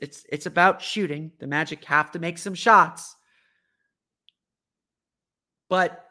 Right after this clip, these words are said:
they can survive. They can find their way, and they nearly did in this game. We'll go through the final box score, talk about individual performances. We'll get to that coming up here in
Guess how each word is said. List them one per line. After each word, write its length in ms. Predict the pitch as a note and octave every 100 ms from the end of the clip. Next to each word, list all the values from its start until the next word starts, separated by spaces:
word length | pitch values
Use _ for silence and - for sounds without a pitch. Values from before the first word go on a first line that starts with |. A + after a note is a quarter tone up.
| -
they 100 | E3+
can 220 | F3 F#3+
survive. 600 | - G3+ E3+ E3+ E3 A#2
They 80 | C3+
can 180 | C#3+ C3+
find 540 | - D#3 D#3+ F3 E3+
their 200 | D#3+ E3
way, 380 | D#3 E3 C#3 - _ _ _ _ -
and 100 | C#3
they 40 |
nearly 280 | D#3 D#3+ D3
did 400 | D3 C3 - _
in 120 | A#2
this 180 | G#2+ -
game. 200 | - E3+ _ _ _ _ _ _ _ _ _ _ _ _ _ _ _
We'll 100 | A3+
go 120 | C4+
through 120 | C4+ B3
the 60 |
final 200 | C4 C4
box 220 | B3 B3
score, 200 | - B3+
talk 300 | B3 B3 A#3
about 360 | A3+ A3+ A3 A3
individual 440 | A3 F#3+ F3 G3
performances. 560 | E3+ D3 F3+ E3+ F3+ D#3
We'll 80 | C#3+
get 100 | C#3+
to 60 | D3+
that 200 | C#3 -
coming 260 | C3+ C3+
up 160 | C3+ -
here 360 | - C#4 C4 - _ _ _
in 420 | E3 E3 D#3 D#3+